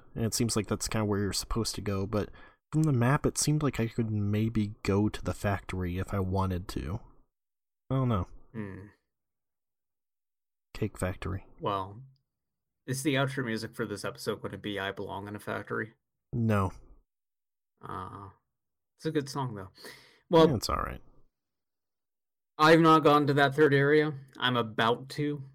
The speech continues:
Speaker 2: Like
Speaker 1: Yeah,
Speaker 2: I,
Speaker 1: like,
Speaker 2: like I
Speaker 1: you're,
Speaker 2: said, I
Speaker 1: like,
Speaker 2: just got the
Speaker 1: ten
Speaker 2: grenade
Speaker 1: steps
Speaker 2: launcher.
Speaker 1: from it, if you got the
Speaker 2: Yeah.
Speaker 1: grenade launcher.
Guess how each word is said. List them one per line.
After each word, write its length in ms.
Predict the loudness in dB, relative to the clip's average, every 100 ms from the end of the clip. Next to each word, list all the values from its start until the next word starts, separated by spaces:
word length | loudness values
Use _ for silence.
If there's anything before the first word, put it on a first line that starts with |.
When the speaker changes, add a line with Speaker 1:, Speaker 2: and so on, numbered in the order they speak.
| _
Speaker 2:
Like 200 | -2 0
Speaker 1:
Yeah, 80 | 2
Speaker 2:
I, 40 | 2
Speaker 1:
like, 160 | 0 -2
Speaker 2:
like 160 | -4 2
I 20 |
Speaker 1:
you're, 60 | 4
Speaker 2:
said, 160 | 4
I 40 | 2
Speaker 1:
like, 60 | 0
Speaker 2:
just 120 | -2
got 140 | -2
the 60 | 0
Speaker 1:
ten 120 | 0
Speaker 2:
grenade 180 | 0 0
Speaker 1:
steps 180 | 2 2
Speaker 2:
launcher. 180 | 2 -2 -2
Speaker 1:
from 220 | 0 0
it, 120 | -2 -6 -14 -14 -6
if 140 | -4 -2
you 80 |
got 200 | -2 -2
the 100 | -2
Speaker 2:
Yeah. 160 | 0 2
Speaker 1:
grenade 180 | 2 0
launcher. 380 | -2 -4 -8